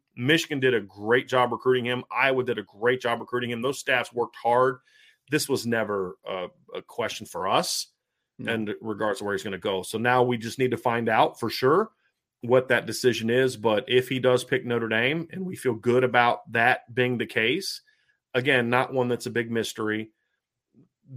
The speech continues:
Speaker 1: This is a big one for Notre Dame. And forget the recruiting rankings for a second. This is a big time football player that they had to get, 'cause you can't, like, as you said, Ryan, you cannot miss on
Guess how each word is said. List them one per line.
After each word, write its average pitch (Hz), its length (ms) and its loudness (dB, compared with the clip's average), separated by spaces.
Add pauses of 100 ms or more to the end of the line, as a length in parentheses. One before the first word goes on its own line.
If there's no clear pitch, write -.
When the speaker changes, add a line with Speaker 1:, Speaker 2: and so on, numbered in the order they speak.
(160)
Speaker 1:
This 135 260 2
is 113 140 -4
a 110 40 -4
big 104 360 -2
one 95 160 -6
for 95 140 -12
Notre 82 260 -12
Dame. 73 260 -14
And 139 220 -2
forget 196 240 2
the 170 80 0
recruiting 139 400 2
rankings 104 360 -4
for 98 180 -4
a 92 60 -4
second. 95 420 -4 (220)
This 156 200 -2
is 151 80 -6
a 135 60 4
big 110 380 -2
time 98 240 -6
football 92 360 -8
player 85 260 -6
that 98 160 -8
they 120 140 2
had 123 260 4
to 117 60 -2
get, 120 140 -2
'cause 120 140 -4
you 151 80 -2
can't, 151 220 2
like, 131 160 6
as 127 140 2
you 170 60 0
said, 170 220 4
Ryan, 127 240 4 (320)
you 147 100 -4
cannot 147 560 2
miss 143 460 4
on 123 200 2